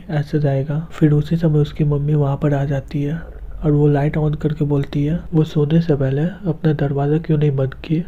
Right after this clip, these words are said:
और जैसे ही वो क्वान की ओर देखती है, लिंग उसके ऊपर में बैठा होता है और वो गुस्से से बोलती है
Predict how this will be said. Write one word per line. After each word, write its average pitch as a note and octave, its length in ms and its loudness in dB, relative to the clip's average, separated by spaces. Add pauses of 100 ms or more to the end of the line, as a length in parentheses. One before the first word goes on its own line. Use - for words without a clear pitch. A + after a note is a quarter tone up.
(100)
और D3+ 100 2
जैसे D3 320 4
ही E3 60 6
वो D#3+ 100 2
क्वान D3 320 -2
की D3+ 180 -2
ओर D3 140 2
देखती C#3 400 -4
है, D#3 200 -2 (400)
लिंग D3+ 200 4
उसके D3+ 280 0
ऊपर D3+ 240 2
में D3+ 200 0
बैठा C#3 280 -4
होता C#3+ 320 -4
है D3+ 60 -6
और E3+ 160 0
वो D3+ 140 8
गुस्से C#3+ 300 -2
से E3 100 0
बोलती D3+ 340 2
है F3 200 0